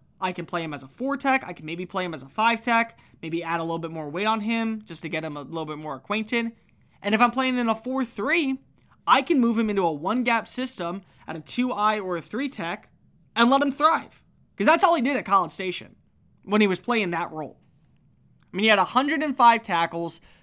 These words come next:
twenty-four point five tackles for losses, eleven career sacks,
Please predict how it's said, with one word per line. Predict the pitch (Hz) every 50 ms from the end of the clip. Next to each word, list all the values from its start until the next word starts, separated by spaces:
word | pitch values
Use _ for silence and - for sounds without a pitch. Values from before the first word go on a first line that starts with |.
| _ -
twenty-four | - - 220 254 294 311 262 - 262 254 247
point | - 233 226 220 214
five | - 202 196 190
tackles | 185 - 196 180 185 185 196 180 -
for | - 185 180
losses, | 170 156 143 139 143 - - 156 151 143 143 - -
eleven | 160 165 156 165 208 247 285 294 -
career | - 262 240 220 208 196
sacks, | - - - 156 143 147 151 - -